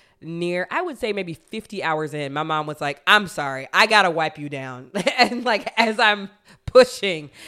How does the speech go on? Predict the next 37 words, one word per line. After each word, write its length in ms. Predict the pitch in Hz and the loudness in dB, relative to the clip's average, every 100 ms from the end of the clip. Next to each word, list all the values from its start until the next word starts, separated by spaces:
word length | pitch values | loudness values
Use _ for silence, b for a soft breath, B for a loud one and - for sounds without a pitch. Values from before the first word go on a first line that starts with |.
| B - | B -2
my 140 | 185 | -2
mom, 280 | 196 190 185 | 2 2 2
like, 260 | 180 175 160 | -2 -4 -8
just 200 | 170 151 147 | -14 -14 -8
gets 280 | 175 185 180 | -6 -4 -4
a 60 | |
hand 360 | 165 165 170 165 | -4 -4 -4 -4
towel 320 | 165 147 147 | -2 -2 -4
and 140 | 151 151 | -8 -8
just 100 | 151 | -4
starts 260 | 180 160 151 | -2 -2 -4
wiping 520 | 147 156 160 160 147 | -2 0 0 -6 -8
every 340 | 147 160 156 170 | -4 -4 -4 -10
crevice 580 | - - 165 151 151 185 | -10 -6 -6 -4 -6 -6
<laughs> 20 | |
of 160 | 185 247 | -2 -2
my 80 | |
body 480 | 240 196 196 208 185 | 0 0 0 0 0
'cause 180 | 170 185 | -6 -8
she's 180 | 208 190 | -6 -2
like, 240 | 170 156 B B B | -2 -2 B B B
"It 240 | 185 208 208 | -6 -6 -6
smells 540 | 190 190 165 160 - | -2 0 0 -2 -8
so 460 | - - 185 185 240 | -10 -4 2 2 2
bad 320 | 214 196 180 | 2 0 0
in 120 | 156 | -4
here." 340 | 143 135 156 - B B B B | -8 -10 -12 -14 B B B B
Uh, 220 | 165 170 | -2 0
but, 320 | 165 196 196 190 | 0 0 0 0
like, 200 | 196 190 | -2 0
of 120 | 185 - | -6 -2
course, 220 | 277 233 | -4 -4
near 100 | 208 | -8
the 80 | 190 | -6
end 100 | 175 | -6
of 60 | |
pregnancy, 440 | 185 226 214 170 | -6 -10 -10 -12